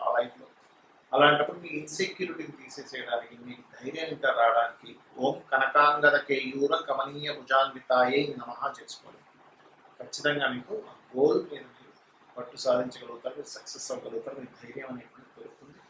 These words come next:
ఇంకా ఎక్కువగా నేను మెంటల్‌గా డిస్టర్బ్ అవుతున్నాను అనుకునేటువంటి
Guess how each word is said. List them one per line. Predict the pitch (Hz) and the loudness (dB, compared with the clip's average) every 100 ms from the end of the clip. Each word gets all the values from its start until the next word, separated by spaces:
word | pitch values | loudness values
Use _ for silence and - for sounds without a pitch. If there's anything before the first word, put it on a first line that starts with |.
| _ _ - 135 | _ _ -20 2
ఇంకా | - 170 160 | 8 10 8
ఎక్కువగా | 160 175 175 175 165 | 2 -4 -4 0 0
నేను | 160 151 135 | 0 -6 -8
మెంటల్‌గా | 131 143 143 143 | -12 -12 -12 -12
డిస్టర్బ్ | - 139 127 | -12 -10 -10
అవుతున్నాను | 127 127 123 120 | -12 -10 -6 -6
అనుకునేటువంటి | 120 117 113 113 113 | -8 -18 -18 -20 -20